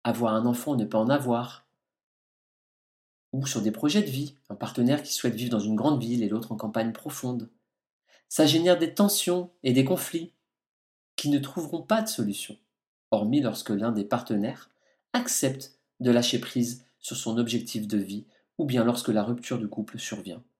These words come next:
pour ces différences. À quoi cela sert de faire les mêmes reproches à quelqu'un de manière régulière sur le long terme ?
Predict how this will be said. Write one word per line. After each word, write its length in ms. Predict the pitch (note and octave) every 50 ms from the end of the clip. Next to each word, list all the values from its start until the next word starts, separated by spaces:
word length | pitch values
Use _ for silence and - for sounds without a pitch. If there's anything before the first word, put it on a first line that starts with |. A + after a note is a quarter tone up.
| _
pour 120 | - - C3
ces 140 | - - G2+
différences. 680 | G2+ G#2 G2+ - G2+ - - - - - - - _ _ _ _ _ _ _ _ _ _ _ _ _ _ _ _ _ _ _ _ _ _ _ _ _ _ _ _ _ _ - - - - - - - _ _ _ _ _ _ _ _ -
À 100 | - D#3
quoi 280 | - - F#3 F#3+ G3+ G3+
cela 240 | - - C3+ C3
sert 300 | C3 C3 - - D3+ D#3+
de 80 | D3 B2
faire 220 | A#2 - - B2
les 100 | A#2 A2
mêmes 220 | A2 A#2+ C3+ C3+ B2+
reproches 560 | A2+ A#2+ A#2 - - - B2 C3+ C3 - -
à 80 | - A#2+
quelqu'un 420 | A#2+ - A#2 G#2+ G#2+ - B2 B2+
de 120 | B2 A2 G2+
manière 360 | G2 G#2+ A2+ A2+ A2+ A2 A2
régulière 560 | - - C3 B2+ B2 A#2+ A2+ G#2+ G#2+ A#2 A2+
sur 140 | - - A2
le 100 | G#2 G#2+
long 160 | G#2 G2+ G2
terme ? 380 | G2+ - G2+ F#2+ F2+ F#2 F#2